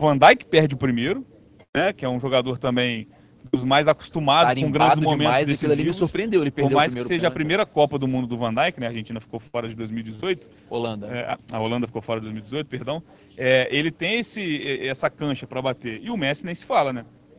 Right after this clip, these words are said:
Speaker 1: Acho que a Argentina, e aí, quando dá certo, viu, a Argentina fez o certo. Não, não é isso. Deu certo. Não
Speaker 2: Pois
Speaker 1: quer
Speaker 2: é.
Speaker 1: dizer que vai dar sempre, né?
Speaker 2: E,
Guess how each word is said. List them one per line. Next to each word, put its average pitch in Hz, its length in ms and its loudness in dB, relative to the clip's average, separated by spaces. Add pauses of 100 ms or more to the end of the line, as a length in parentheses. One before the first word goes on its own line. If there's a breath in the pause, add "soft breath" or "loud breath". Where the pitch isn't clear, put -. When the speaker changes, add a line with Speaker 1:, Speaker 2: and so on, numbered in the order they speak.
(120)
Speaker 1:
Acho - 120 -18
que 135 200 -4
a 131 100 0
Argentina, 135 520 -4 (340 soft breath)
e 320 120 0
aí, 285 180 6
quando 226 240 -2
dá 156 140 4
certo, 208 480 2
viu, 208 420 -2 (140)
a 156 140 4
Argentina 165 520 -2
fez 170 200 -8
o 147 40 -8
certo. 127 240 -8
Não, 170 240 2
não 202 160 -4
é 285 80 -2
isso. 147 320 -6 (420)
Deu 196 200 2
certo. - 500 0 (260 soft breath)
Não 160 120 0
Speaker 2:
Pois 180 80 -2
Speaker 1:
quer 165 80 4
Speaker 2:
é. 160 40 6
Speaker 1:
dizer 160 180 -2
que - 80 -18
vai 170 120 0
dar 170 140 -2
sempre, 139 340 -12
né? 120 180 -12
Speaker 2:
E, 90 140 -20